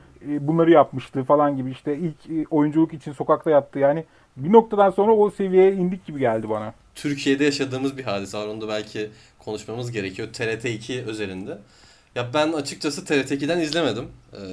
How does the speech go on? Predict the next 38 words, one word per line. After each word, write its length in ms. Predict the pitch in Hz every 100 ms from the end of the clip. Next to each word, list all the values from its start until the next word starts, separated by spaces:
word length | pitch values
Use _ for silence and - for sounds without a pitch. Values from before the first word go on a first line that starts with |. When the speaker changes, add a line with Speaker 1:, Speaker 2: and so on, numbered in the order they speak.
| 95 131 127
Speaker 2:
böyle 260 | 123 123 120
bir 60 |
şeyin 420 | 120 127 127 135 -
olacağını 540 | 123 120 120 117 123
öngörüp 460 | 123 127 123 135 139
kendi 320 | - 120 131
sinirlerimi 600 | 127 127 127 120 120 123
korumak 340 | 120 123 131 123
için 140 | 101
zaten 400 | 101 101 101 117 - _ _
çok 180 | - 123
fazla 300 | 139 143 151
<laughs> 0 |
yerinde 400 | 143 139 139 143
değil. 280 | 156 160 214 - - -
Sinirlenmemek 680 | - 139 147 156 165 139 123
için 140 | 123
gece 240 | 120 120 120
gece 320 | 123 160 196
kendimi, 480 | 165 131 135 160 190 170 123
e, 320 | 120 117 120 120 -
alıkoydum 520 | 139 165 151 113 107
ondan. 360 | 104 107 151 208
Ama 400 | 165 175 208 - _ -
işte 160 | 156
Twitter'da 460 | 147 156 156 143 120
yazılanları 480 | 120 117 117 120 156
gördüm. 320 | 156 151 139
Siz 160 | 139
galiba 460 | 139 139 139 139 143
T 120 | -
R 80 | 113
T 80 | 139
ikiden 420 | 139 135 139 135 - -
takip 320 | 107 98 101
ettiniz 400 | 95 - 101 95
diye 140 | 98
düşünüyorum. 420 | 95 - 101 127